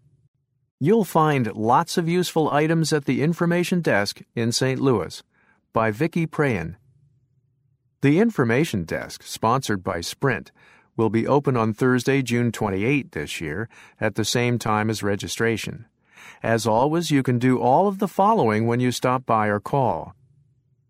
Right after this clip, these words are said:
Get hotel orientation information and menus. Sign up for newspaper delivery. Drop off door prizes or items for the auction.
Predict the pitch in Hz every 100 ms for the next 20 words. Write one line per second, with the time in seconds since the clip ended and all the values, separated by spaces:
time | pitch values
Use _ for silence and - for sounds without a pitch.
0 | _ _ _ _ - 113 107 117 113 131
1 | 123 127 127 127 135 131 160 160 - 127
2 | 113 104 101 95 85 95 98 120 127 139
3 | 117 80 - - _ _ _ _ - 190
4 | 202 180 - 135 120 139 185 - 123 104
5 | 95 104 98 92 87 76 - _ _ _
6 | _ - 113 113 - 113 113 - 120 120
7 | 123 - 120 120 120 160 170 120 107 104
8 | 113 117 120 - 104 101 101 101 - -
9 | 67